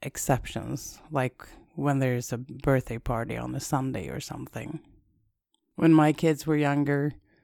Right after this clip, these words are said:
we always went to the store to buy candy on Saturdays. It was like the week's highlight. And after we had paid for the candy,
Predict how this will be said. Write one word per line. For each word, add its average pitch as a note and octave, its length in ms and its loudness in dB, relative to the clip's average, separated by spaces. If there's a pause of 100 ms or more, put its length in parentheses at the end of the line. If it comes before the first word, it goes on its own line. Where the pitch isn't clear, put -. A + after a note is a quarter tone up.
(300)
we E3+ 160 8
always E3 460 10
went C3 220 2
to C3+ 80 2
the B2+ 120 0
store B2+ 340 2
to B2+ 100 0
buy A#2+ 220 4
candy B2 440 -2
on A#2+ 140 -4
Saturdays. A#2+ 840 -4 (760)
It - 100 2
was C#3 180 4
like B2+ 220 2
the C3+ 100 0
week's C3 480 -2
highlight. - 800 -6 (1400)
And - 140 6
after D#3+ 260 8
we C#3 140 6
had C3 180 2
paid C#3+ 360 0
for D#3+ 180 2
the D3+ 140 4
candy, D3 720 2